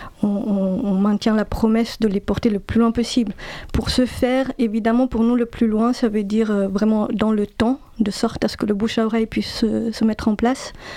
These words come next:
Et il nous arrive, euh, l'année passée, c'était Gardienne de la planète, c'était encore un film, euh, sur les baleines, et cetera. On l'a eu, euh, je sais pas combien de mois. Ça ne veut pas dire qu'il y a sept séances, euh, par semaine de tel film, mais on essaie de maintenir,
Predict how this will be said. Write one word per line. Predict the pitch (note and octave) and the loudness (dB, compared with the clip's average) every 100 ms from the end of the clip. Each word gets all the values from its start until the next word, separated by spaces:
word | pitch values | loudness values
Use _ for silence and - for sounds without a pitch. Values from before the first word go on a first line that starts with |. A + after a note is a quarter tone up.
| - - - - - | -14 -14 -16 -18 -6
Et | - A#3+ | 0 2
il | C4 | 4
nous | A3+ A3 | 2 2
arrive, | G#3+ G#3 B3 C4 A3+ | 0 2 2 2 2
euh, | A3 G3+ G#3+ | 0 0 -2
l'année | G#3 G#3+ | 0 0
passée, | G#3+ G3+ A#3 | 0 0 0
c'était | A3+ G#3+ G#3 | 0 0 0
Gardienne | G#3 G#3+ G#3+ G#3+ A3 | 0 0 2 2 2
de | G#3+ | 2
la | G3+ | 0
planète, | - G3+ G3+ A3 - | 0 0 2 0 -4
c'était | - - - G#3 G3 | -6 -6 -2 0 2
encore | G3+ A3+ G#3 | 0 0 0
un | G3 | 2
film, | G#3 G3+ G3 G#3 | 2 2 0 -2
euh, | |
sur | G3 - G#3+ | -2 -2 0
les | G3 G3 | 0 0
baleines, | G3 G3 G3+ G3+ G3 | 0 0 2 0 0
et | - | -2
cetera. | G#3 A3+ - - - - - | -2 -2 -6 -12 -12 -12 -2
On | G3+ | 0
l'a | G3 F#3+ | 2 2
eu, | A3 A#3 | 2 2
euh, | G3+ F#3+ | 2 0
je | F#3 | -2
sais | - | -6
pas | - A#3 | -2 0
combien | A3+ A3 A3 A3 | 2 2 4 4
de | G#3 | 2
mois. | G#3 G#3+ A#3+ C#4 - - - - - | 2 4 2 0 -4 -10 -10 -10 -4
Ça | - | 0
ne | G#3+ | 2
veut | G#3 | 2
pas | A3 | 0
dire | G#3 A#3 | 0 -2
qu'il | - G#3 | 0 0
y | |
a | A3 | 0
sept | - A#3 A3+ | 2 -2 -2
séances, | - A#3 A#3 A3 - | 0 2 2 0 2
euh, | A3+ | 2
par | A3 A3 | 2 -2
semaine | - A3+ A3+ A3+ A3+ G#3 G3 F#3+ | 0 2 2 2 2 0 -2 -2
de | |
tel | G3+ G#3 G3 | 0 0 -2
film, | - C4+ C4 - | -2 0 0 0
mais | G#3 A3 A#3+ - - - - - G#3+ | 0 2 2 0 -10 -16 -16 -2 0
on | G#3+ | 2
essaie | G#3+ B3 | 2 0
de | A3 | 0
maintenir, | A3 A3 G#3+ A3 A3+ G#3+ | 0 0 0 2 2 0